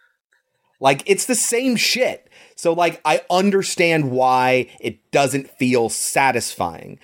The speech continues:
but I don't think you can write off this movie just because it has this element,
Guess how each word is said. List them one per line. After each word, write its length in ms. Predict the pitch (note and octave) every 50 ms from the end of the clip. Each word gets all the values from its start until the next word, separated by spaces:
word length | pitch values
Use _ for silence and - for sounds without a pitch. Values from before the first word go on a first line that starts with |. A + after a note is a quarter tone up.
| - _ _
but 100 | - A#2+
I 80 | B2+
don't 220 | C3 D3 D#3+ E3+ -
think 180 | F#3 F#3 E3+
you 80 | - F3+
can 160 | - E3+ D3 B2+
write 300 | A2 A#2 B2 C3 C#3 C#3
off 280 | B2+ B2+ C3 - -
this 160 | D3+ C3 A#2+
movie 340 | B2+ C3 D3 G#3+ C4 G#3+ E3+
just 220 | C#3 B2+ B2+ - -
because 240 | B2+ - B2 A#2
it 80 | B2 -
has 240 | - G#2+ A2 A2+ A2
this 180 | A#2 G#2+ - -
element, 460 | - G3 A#3+ G3+ C3 A2 G2+ G2+ G2+